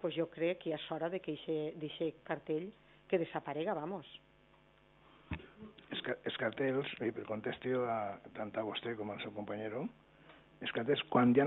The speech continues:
Speaker 2: subvencions, obliguen a ficar-los. Però no ho sabia, ho han dit ja massa viatges, però tornem a repetir, ho tornem a repetir. Hi ha un pla també, i damunt t'obliguen a ficar els cartells en les carreteres.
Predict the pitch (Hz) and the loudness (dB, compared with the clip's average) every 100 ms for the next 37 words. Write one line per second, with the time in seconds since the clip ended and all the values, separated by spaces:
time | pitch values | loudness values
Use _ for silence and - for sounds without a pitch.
0 | - 180 147 - _ _ - - 110 135 | 8 10 8 6 _ _ 0 2 4 6
1 | 143 127 101 92 90 90 - - - 98 | 6 4 -2 -4 -4 -4 -8 -8 -8 -6
2 | 98 - 101 107 120 127 123 123 117 - | -4 -4 -2 2 4 4 2 2 2 0
3 | 110 139 127 117 113 120 123 120 113 123 | 0 -2 -2 -6 -6 -4 -2 -2 -4 -6
4 | 127 151 - - - - - 101 123 131 | -6 -8 -8 -18 -20 -20 -18 -6 -2 0
5 | 131 127 120 101 107 - 131 131 131 127 | 0 0 -4 -6 -8 -6 2 4 4 2
6 | 127 - 120 123 165 - - - 127 120 | -2 -2 -2 -2 -4 -10 -14 2 6 12
7 | 190 - 117 123 - _ _ - - _ | 12 12 6 6 0 _ _ -8 -8 _
8 | _ - 104 - 151 135 - - 113 - | _ -4 -2 2 2 2 -4 -4 -4 -2
9 | 104 98 123 160 117 | -4 -2 0 0 -2